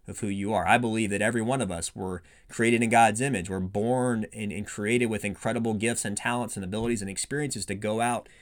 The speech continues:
and do something unique. Okay? So number, number one, in terms of a principle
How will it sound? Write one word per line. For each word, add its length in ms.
and 220
do 180
something 400
unique. 600
Okay? 300
So 320
number, 480
number 260
one, 360
in 80
terms 240
of 120
a 120
principle 920